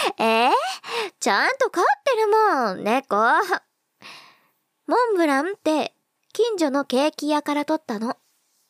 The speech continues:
そうそう。あの、その、ケーキ屋さんにね、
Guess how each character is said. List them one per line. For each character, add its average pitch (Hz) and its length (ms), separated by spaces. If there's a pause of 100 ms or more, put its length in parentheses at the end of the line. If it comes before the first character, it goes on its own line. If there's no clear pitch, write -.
(120)
そ 403 60
う - 80
そ - 120 (640)
う。 311 40 (920)
あ 247 140
の、 254 320 (1400)
そ 311 200
の、 294 200 (720)
ケ 71 200
ー - 20
キ 370 100
屋 349 120
さ 359 140
ん 330 60
に 330 120
ね、 370 100